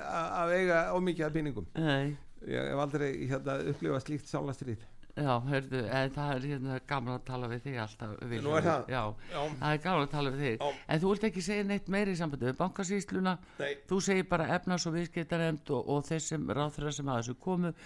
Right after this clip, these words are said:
Speaker 2: vissi þetta allt saman.
Speaker 1: Já.
Speaker 2: Þannig að þið gerðu ekkert ólöglegt.
Speaker 1: Ég, það er nú eitt af því sem að, eh, ég, ég kemur nú fram í þessu undarlegu skýrslu ríkisendurskoðanda,
Speaker 2: Mm.
Speaker 1: að, og, og ummælum hans að, að, hérna,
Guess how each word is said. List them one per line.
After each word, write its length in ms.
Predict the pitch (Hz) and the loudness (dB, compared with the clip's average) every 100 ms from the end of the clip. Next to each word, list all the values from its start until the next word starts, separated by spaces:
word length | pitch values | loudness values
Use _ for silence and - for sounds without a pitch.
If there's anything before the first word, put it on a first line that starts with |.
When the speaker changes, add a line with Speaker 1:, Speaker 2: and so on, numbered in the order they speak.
| - | -14
Speaker 2:
vissi 300 | - 175 - | -2 2 2
þetta 160 | 156 131 | 2 0
allt 160 | 113 - | 0 -2
saman. 260 | 104 101 - - | -6 -6 -6 -2
Speaker 1:
Já. 80 | 120 - - _ - - - - | -2 -4 -20 _ -20 -20 -20 -6
Speaker 2:
Þannig 160 | 165 170 | 0 0
að 80 | 160 | 2
þið 160 | 180 | 0
gerðu 320 | 147 180 160 151 | 2 2 4 0
ekkert 300 | 131 135 131 | 0 -2 0
ólöglegt. 540 | 113 87 95 - - - _ _ _ _ _ - _ - - - | 2 0 -4 -12 -20 -20 _ _ _ _ _ -20 _ -20 -20 -20
Speaker 1:
Ég, 180 | - 131 | -14 -10
það 140 | 113 170 | -4 -2
er 100 | 208 | -2
nú 80 | |
eitt 120 | 165 165 | -4 -4
af 60 | |
því 120 | 160 156 | -6 -6
sem 240 | 156 151 | -6 -4
að, 160 | 147 - _ - - _ _ | -4 -8 _ -20 -20 _ _
eh, 340 | - 113 110 127 147 | -18 -16 -12 -10 -10
ég, 180 | - 139 135 135 139 | -10 -10 -12 -10 -12
ég 100 | 131 | 2
kemur 280 | 165 165 156 | 4 6 4
nú 60 | |
fram 180 | 156 165 | 4 6
í 60 | 160 | 6
þessu 160 | 151 151 | 6 6
undarlegu 400 | 165 165 160 147 | 6 4 4 2
skýrslu 320 | 180 160 175 | 2 4 4
ríkisendurskoðanda, 800 | 180 - 180 180 190 185 180 170 | 4 0 2 2 4 4 6 6
Speaker 2:
Mm. 240 | 156 127 120 - | 6 2 -2 -8
Speaker 1:
að, 280 | - 131 143 - | 0 2 2 0
og, 340 | 175 151 147 156 | 4 4 6 6
og 240 | 143 160 | 8 8
ummælum 240 | 156 156 151 | 8 8 8
hans 280 | 156 151 | 6 6
að, 280 | 143 139 - - 156 147 | 4 0 0 -4 -2 0
að, 100 | 131 | 2
hérna, 400 | 131 131 139 120 | 2 0 2 2